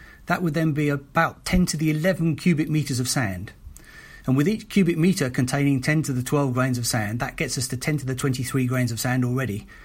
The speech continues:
which you remember is the number of stars in the visible universe. So that's with just one centimetre depth of sand in the Har-, Sahara, which certainly isn't gonna be the case.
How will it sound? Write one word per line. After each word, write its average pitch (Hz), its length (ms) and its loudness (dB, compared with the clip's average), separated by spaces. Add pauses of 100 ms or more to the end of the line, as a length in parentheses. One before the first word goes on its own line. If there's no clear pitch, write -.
(120)
which 127 160 -4
you 131 80 0
remember 131 240 0
is 107 60 -4
the 120 100 0
number 127 200 2
of 107 80 -4
stars 123 360 -2
in 120 60 -2
the 110 60 -4
visible 117 280 -4
universe. 104 520 -6 (600)
So - 140 2
that's 214 320 4
with 151 180 2
just 165 200 0
one 180 360 4
centimetre 156 540 0
depth 135 240 -4
of 127 60 -4
sand 147 260 0
in 135 100 0
the 135 80 -2
Har-, 147 300 -2
Sahara, 127 560 0 (260)
which - 240 -4 (260)
certainly 135 360 2
isn't 139 160 4
gonna 120 100 0
be 110 80 -2
the 110 80 -4
case. 120 440 -2